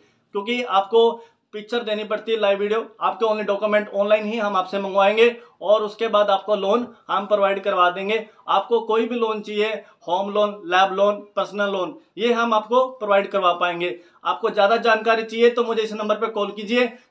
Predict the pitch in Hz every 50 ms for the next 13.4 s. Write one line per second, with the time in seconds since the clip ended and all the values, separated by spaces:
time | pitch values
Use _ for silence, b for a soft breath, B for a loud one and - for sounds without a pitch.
0 | B 165 180 196 202 202 240 233 233 214 214 208 208 214 214 214 214 214 214 220
1 | 226 220 214 202 208 202 208 208 202 233 214 208 214 233 240 233 233 b b b
2 | b b _ - 214 214 202 220 214 214 214 208 202 214 226 226 226 226 214 208
3 | - 214 220 220 214 208 208 202 202 220 240 240 240 240 - _ _ _ _ _
4 | _ _ _ _ _ _ _ - 165 180 185 214 214 208 214 208 202 202 240 240
5 | 226 202 240 233 226 226 - 185 185 185 - 214 214 214 208 196 180 170 180 202
6 | 208 - - 233 233 226 214 208 - - 190 190 185 180 175 - - - 175 147
7 | 190 190 196 196 214 220 220 202 196 202 214 214 214 208 202 196 202 B B B
8 | B 160 170 180 185 180 175 180 196 208 202 208 202 202 196 - 214 214 214 214
9 | 208 214 - 196 196 190 190 190 180 165 180 190 185 202 208 196 202 202 185 196
10 | 196 202 214 233 233 - - _ _ - 202 208 208 202 196 208 226 220 214 214
11 | 208 208 214 214 214 208 - - - - 165 160 190 208 208 226 208 220 233 226
12 | 214 220 - - 196 185 190 196 196 208 202 208 202 214 214 214 208 185 190 202
13 | 208 214 214 226 - - b